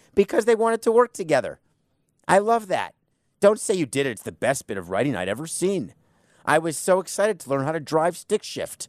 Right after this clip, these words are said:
I couldn't believe that I wanted to spend six weeks on a remote desert island filming this movie. No,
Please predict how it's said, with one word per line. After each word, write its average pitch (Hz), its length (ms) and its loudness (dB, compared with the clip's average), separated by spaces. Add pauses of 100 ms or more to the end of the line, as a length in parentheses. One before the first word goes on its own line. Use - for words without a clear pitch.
(560)
I 110 140 -2
couldn't 175 400 -8
believe 185 360 -2
that 131 120 -4
I 113 60 -2
wanted 127 280 -4
to - 60 -10
spend 135 360 0
six - 380 -4
weeks 139 280 0
on 120 100 0
a 117 60 -2
remote 117 420 0
desert 113 320 -4
island 110 460 -2 (160)
filming 113 360 0
this 110 200 -2
movie. 110 420 0
No, 240 340 0